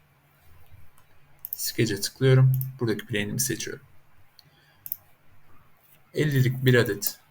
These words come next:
circle bıraktım herhangi bir yere. Ölçüsünü girdim. Köşelerden mesafesini giriyorum. Dikeydeki mesafesi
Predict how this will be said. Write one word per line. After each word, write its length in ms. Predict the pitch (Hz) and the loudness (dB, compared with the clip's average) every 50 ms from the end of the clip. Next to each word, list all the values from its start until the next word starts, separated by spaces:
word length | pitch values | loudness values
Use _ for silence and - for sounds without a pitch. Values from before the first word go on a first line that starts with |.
| _ _ | _ _
circle 500 | - - - - 117 110 110 - 147 135 | -10 -10 -4 -2 -2 -2 0 0 0 2
bıraktım 320 | 135 143 135 135 131 147 139 | 4 4 4 2 2 0 0
herhangi 360 | 139 139 139 139 135 135 135 | 0 0 0 0 0 2 2
bir 80 | 135 135 | 2 4
yere. 400 | 135 135 131 135 131 131 131 - - - _ _ _ _ _ - - - - _ _ _ _ _ _ _ _ _ _ _ _ _ _ _ _ _ | 4 4 4 4 2 0 -2 -8 -12 -18 _ _ _ _ _ -16 -16 -16 -16 _ _ _ _ _ _ _ _ _ _ _ _ _ _ _ _ _
Ölçüsünü 440 | - 127 131 131 - - - 131 135 | 0 0 2 2 2 2 2 2 4
girdim. 440 | 135 135 131 131 131 131 131 - - - - - _ _ _ _ _ - _ _ _ - | 4 6 6 6 6 6 4 2 -2 -8 -12 -18 _ _ _ _ _ -20 _ _ _ -2
Köşelerden 580 | - 120 120 - 123 120 120 120 120 120 117 | -2 0 0 2 2 2 2 2 2 2 2
mesafesini 640 | 113 110 110 - 110 107 107 - 113 - - 131 127 | 2 0 0 2 0 0 0 -2 -4 -2 0 2 2
giriyorum. 380 | 127 127 123 123 127 131 131 - - - - - - - - _ _ _ - - _ _ _ _ _ - - _ _ _ _ - _ - - _ - _ - - - _ _ _ _ _ _ _ - - - _ _ _ - - - | 4 4 2 2 2 0 -2 -2 -6 -10 -14 -20 -20 -20 -20 _ _ _ -20 -20 _ _ _ _ _ -20 -20 _ _ _ _ -20 _ -20 -20 _ -20 _ -20 -20 -20 _ _ _ _ _ _ _ -20 -20 -20 _ _ _ -16 -10 -6
Dikeydeki 460 | 127 127 - 135 135 131 135 131 135 - | -4 -2 2 4 6 6 6 4 4 2
mesafesi 720 | 139 131 131 135 131 120 - 127 110 - - 101 95 - | 2 2 2 4 4 4 2 2 0 0 -2 -2 -4 -4